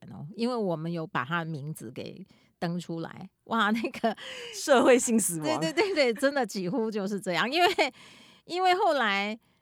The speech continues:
Speaker 1: 后来很多很多的厂商都去找他嘛，骂他这样子。对，你知道那，那个年代还是一样的，因为等于说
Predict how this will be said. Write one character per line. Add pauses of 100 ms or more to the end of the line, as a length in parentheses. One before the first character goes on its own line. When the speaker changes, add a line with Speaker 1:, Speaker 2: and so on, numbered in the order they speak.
(100)
Speaker 1:
后
来
很
多
很
多
的
厂
商
都
去 (200)
找
他
嘛，
骂
他
这
样
子。 (120)
对，
你
知
道
那， (160)
那
个
年
代
还
是
一
样
的，
因
为
等
于
说